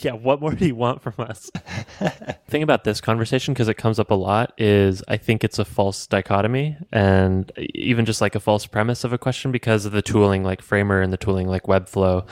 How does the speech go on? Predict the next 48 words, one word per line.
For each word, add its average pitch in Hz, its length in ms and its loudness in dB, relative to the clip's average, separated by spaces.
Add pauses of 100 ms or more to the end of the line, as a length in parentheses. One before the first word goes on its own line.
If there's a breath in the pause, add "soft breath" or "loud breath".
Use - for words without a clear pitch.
(200 loud breath)
Like, 104 140 -6
there 120 120 4
are 113 60 2
companies 110 480 -2
building 101 380 2
products 98 460 -2
that - 100 0
make 98 340 0
it - 160 -2
so - 80 -2
you 110 80 4
don't 117 100 4
have 131 100 2
to 117 80 -4
think 104 200 0
about, 101 200 0
"Am 101 140 2
I 98 80 2
designing 95 380 4
or 95 60 4
am 98 160 2
I 95 60 4
developing?" 95 480 2
You're 107 100 0
just 101 460 -4
building 98 480 2
the 98 120 0
thing, 107 340 0
and, 101 160 0
like, 92 280 -4 (100)
they'll 101 200 2
hide 104 280 -2
some 101 180 -4
complexity 98 500 -4
from 95 220 -2
you, 95 120 2
but - 140 -2
then 92 180 2
you 90 80 -4
can 92 180 -4
dig 92 160 0
into 98 240 0
it - 80 0
if - 120 -6
you 98 60 0
really 92 200 0
need 113 240 0
to. 107 320 4